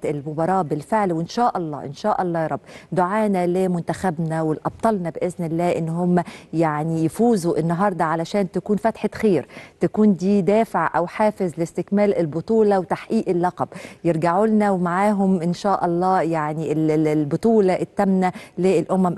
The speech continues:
الإفريقية. إن شاء الله دعانا لمنتخبنا، وهتفضل بطبيعة الحال عينينا عليهم، وهنشوف طبعا تطورات الماتش على طوال طبعا الحلقة النهاردة. لكن خليني أقول لحضراتكم بقى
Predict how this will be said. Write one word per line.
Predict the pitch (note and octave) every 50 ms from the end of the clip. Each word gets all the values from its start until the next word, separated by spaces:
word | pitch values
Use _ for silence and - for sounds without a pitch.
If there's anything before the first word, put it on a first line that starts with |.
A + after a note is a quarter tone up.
| -
الإفريقية. | E3 E3+ D3+ - - D#3+ - - D#3+ D#3 - - G3 F#3+ F#3 F3+ B2
إن | D3+
شاء | - - F#3 -
الله | E3 E3+ F3 F#3+
دعانا | F3+ D3 D#3+ D3 D#3+ F#3+ G3 F3+ F3 D#3
لمنتخبنا، | D3 D#3+ F3 F3 D#3 C#3+ D#3+ D#3 - E3 - - G#3+ F#3 F3 G3 F#3+ - - - - -
وهتفضل | - D#3 D#3+ E3 - A#3 F#3+ F3 D#3 E3+ D#3+
بطبيعة | - - - E3+ E3 G3 G#3 -
الحال | F3 F3 - - G3 G3 G3 F#3
عينينا | D#3 D3 E3 E3+ G3 G#3 G3+ F#3 F3
عليهم، | D#3 C#3+ C#3+ D3 E3 G#3+ B3+ B3 A#3 A#3+ G#3
وهنشوف | G3+ G3+ G#3 G#3+ G#3+ - - - - - G#3 G#3 G3+ - A3+ A3 -
طبعا | - G#3+ F#3 F#3 F3+ F#3 F3+
تطورات | - - E3+ - E3+ E3 E3 F3+ F#3 F#3 F#3 -
الماتش | - - F#3+ F#3+ F3 F3+ F3 - - F3
على | D#3 E3 F3 E3+ D#3 D#3 - - _ - - _ _ _ -
طوال | G3+ A#3 A3+ G#3+
طبعا | G3 - F#3+ D3+ D#3+ D#3 E3 C#3 -
الحلقة | B2 C#3 D3 C3+ A#2+ - - F#3 F#3 - C3+ - - -
النهاردة. | G#3 G3 E3+ C3 - - - - - - - - - - - _ _ _ _ _ _ - - - _ - - - -
لكن | A3 B3 A#3+ D#4+ C4+
خليني | A#3 - B3 A#3 B3+ C4+
أقول | B3 C4 C4+
لحضراتكم | B3+ A#3 - G#3 F3 A3 A#3+ - - A3+ G#3+
بقى | F#3+ A3 A3+